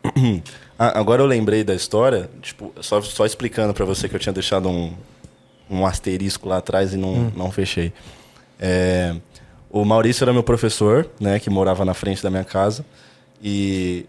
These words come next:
Speaker 1: aí um dia eu fui pra aula, eu tava fazendo aula semanalmente com ele. E, pô, tava sendo super legal. Ele era um cara, acho que, é, eu valorizo muito mais. Eu acho que o professor é muito mais o ser humano do que a técnica ou
Speaker 2: Sim.
Speaker 1: o método de ensino,
Speaker 2: É
Speaker 1: sabe?
Speaker 2: verdade.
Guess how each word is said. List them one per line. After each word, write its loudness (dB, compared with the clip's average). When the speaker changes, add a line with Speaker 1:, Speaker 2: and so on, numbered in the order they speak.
Speaker 1:
aí 2
um 2
dia 0
eu 2
fui 0
pra 2
aula, 6
eu -2
tava -4
fazendo 0
aula 4
semanalmente 0
com -6
ele. 0
E, -14
pô, 0
tava -4
sendo -6
super -4
legal. 2
Ele 2
era 0
um -4
cara, 2
acho -6
que, -4
é, 4
eu 0
valorizo 2
muito 0
mais. 2
Eu 2
acho -2
que -4
o -4
professor 0
é -2
muito -4
mais 2
o -2
ser 0
humano -2
do -6
que -2
a 4
técnica -2
ou -2
Speaker 2:
Sim. 4
Speaker 1:
o 4
método 0
de -4
ensino, -2
Speaker 2:
É 0
Speaker 1:
sabe? 2
Speaker 2:
verdade. -6